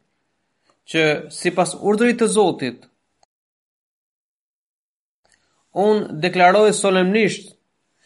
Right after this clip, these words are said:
që në përputhje me profecinë e Mesihut të Premtuar Selam, Zoti më ka cilësuar si biri i premtuar, i cili do ta përqojë emrin e Mesihut të Premtuar Selam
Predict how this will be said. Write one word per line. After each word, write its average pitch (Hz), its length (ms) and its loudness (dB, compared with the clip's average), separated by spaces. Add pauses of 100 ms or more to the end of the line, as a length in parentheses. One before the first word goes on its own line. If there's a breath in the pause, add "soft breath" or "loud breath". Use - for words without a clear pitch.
(200)
që 156 200 -2
në 143 260 -2
përputhje 214 640 -2
me 208 100 0
profecinë 202 600 -2
e 208 40 -2
Mesihut 202 460 -4
të 185 120 -4
Premtuar 175 440 -4
Selam, 139 480 -4 (480)
Zoti 190 800 0
më 160 200 -4
ka 180 120 -2
cilësuar 180 800 -2 (160)
si - 280 -2
biri 196 380 -2 (100)
i 175 40 -2
premtuar, 185 640 -4 (840 soft breath)
i 160 120 -6
cili 208 240 -2
do 196 120 0
ta 196 120 -2
përqojë 214 680 2
emrin 226 240 0
e 208 40 -2
Mesihut 202 360 -4
të 185 80 -6
Premtuar 180 440 -2
Selam 147 500 -2